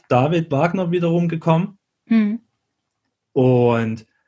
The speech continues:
Speaker 1: über den bin ich dann zu dem Bundesverband von Commu-, für Community Management gekommen und dann da auch Mitglied geworden, habe an der Studie mitgearbeitet, weil er einfach jemand gesucht hat, der quasi aus dem Forschungsbereich kommt und da mitarbeiten kann.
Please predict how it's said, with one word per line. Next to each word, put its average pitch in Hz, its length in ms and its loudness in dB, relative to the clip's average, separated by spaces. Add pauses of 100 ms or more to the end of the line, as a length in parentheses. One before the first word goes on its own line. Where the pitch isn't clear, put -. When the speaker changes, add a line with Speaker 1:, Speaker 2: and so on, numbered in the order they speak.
(1200)
Speaker 1:
über 165 320 2
den 143 440 2
bin 127 140 0
ich 127 120 -2
dann 113 180 -4
zu 117 80 -8
dem 110 180 -4
Bundesverband 117 640 0
von 110 120 -4
Commu-, 127 580 0
für 117 200 -2
Community 131 540 2
Management 120 520 -2
gekommen 110 380 -6
und 98 160 -8
dann 92 160 -8
da 92 180 -4
auch 95 120 -6
Mitglied 139 320 0
geworden, 110 340 -4
habe 104 160 -4
an 101 80 -2
der 101 60 0
Studie 151 360 -2
mitgearbeitet, 107 760 2
weil 110 160 2
er 110 260 0
einfach 110 380 -2
jemand 107 320 0
gesucht 127 360 -2
hat, 110 220 0
der 95 320 0
quasi 95 340 -8
aus 95 120 -6
dem 104 100 -4
Forschungsbereich 110 720 -4
kommt 104 240 -8
und 95 200 -10
da 90 300 -10 (260)
mitarbeiten 98 580 -2
kann. 90 260 -10